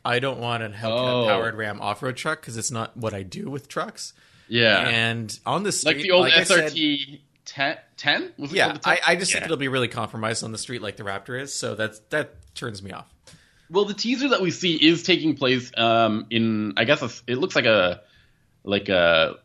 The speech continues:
Speaker 2: a, a, a flatland, like a bla-, a badland or
Speaker 1: A
Speaker 2: something.
Speaker 1: flatland.
Speaker 2: Sorry, excuse me. <laughs> How do you describe this? It's, it's sand, I suppose, but it's not like dunes.
Speaker 1: Do you find flatlands on the flat Earth?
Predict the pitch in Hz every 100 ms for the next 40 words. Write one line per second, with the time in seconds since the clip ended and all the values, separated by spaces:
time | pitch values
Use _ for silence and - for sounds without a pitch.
0 | _ 92 - 71 - 82 - 98 - 131
1 | 104 98 87 82 87 92 92 101 95 101
2 | 101 92 123 147 - 156 135 160 160 147
3 | 110 95 90 - - 98 - 98 92 87
4 | 80 82 - - 127 107 87 87 82 -
5 | - 415 - 453 - _ - 233 370 196
6 | 135 - 147 120 107 95 90 92 - 233
7 | 233 392 - 185 123 113 110 - 120 117
8 | 107 202 - 127 135 131 135 131 170 170
9 | 147 127 - - 104 127 135 85 110 160
10 | - - _ _ _ _ - 131 233 359
11 | 440 339 - 170 170 185 185 170 143 131
12 | - 135 123 165 -